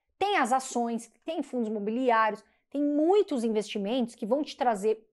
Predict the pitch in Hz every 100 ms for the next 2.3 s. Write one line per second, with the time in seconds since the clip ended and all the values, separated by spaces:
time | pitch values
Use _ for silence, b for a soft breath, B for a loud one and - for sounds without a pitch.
0 | _ _ 185 165 208 208 208 285 - 359
1 | 330 339 277 311 302 285 277 269 277 247
2 | 262 262 262